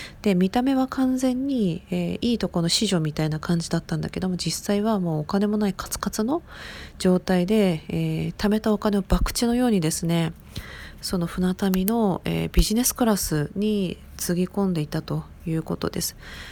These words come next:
なぜ彼女はビジネスクラス、お-、お金なくてカツカツなのにね、ビジネスクラスの船旅に投資できたかっていうと、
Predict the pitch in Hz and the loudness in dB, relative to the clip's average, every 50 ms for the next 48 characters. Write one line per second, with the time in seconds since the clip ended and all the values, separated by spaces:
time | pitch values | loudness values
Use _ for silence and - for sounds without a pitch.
0 | - - - - - 202 247 285 294 294 - - 233 214 208 202 185 185 170 160 | -16 -18 -12 -2 2 2 2 4 2 0 2 2 2 2 2 2 2 0 0 2
1 | 170 170 170 190 202 214 220 - - - 247 233 226 220 214 - - - - - | 2 0 2 2 2 2 0 0 -2 0 0 2 2 2 0 -2 -4 -4 -4 -4
2 | - - - - 175 170 - - - - 180 - 208 208 214 220 233 - - - | -6 -8 -6 -6 -6 -6 -8 -12 -6 -4 0 0 2 2 2 0 0 -2 -4 -6
3 | - - - - - - 175 170 - - 175 170 165 156 151 147 151 156 175 202 | -4 -4 -4 -4 -2 -2 -2 -2 -2 -2 -4 -2 -2 -2 -4 -4 -4 -4 -4 -4
4 | 220 - - - - - 180 170 180 185 196 208 - - - 214 202 185 185 - | -4 -6 -12 -16 -8 -6 -4 -2 0 0 0 0 -2 -2 -2 2 2 2 2 0
5 | 170 160 160 160 - - 170 180 180 - 190 175 180 180 185 190 190 180 170 - | -2 -4 -4 -4 -2 -2 -2 -2 0 0 -2 0 0 0 0 0 0 0 -2 -6
6 | - - - - - - - - - - - - - - 202 196 - - 202 190 | -12 -16 -16 -16 -16 -16 -18 -18 -20 -20 -20 -14 -2 0 0 0 2 2 0 2
7 | - - 175 - 156 - - - 143 - - 208 208 180 165 | 2 -2 -2 -2 -4 -4 -2 -4 -4 0 2 2 2 2 0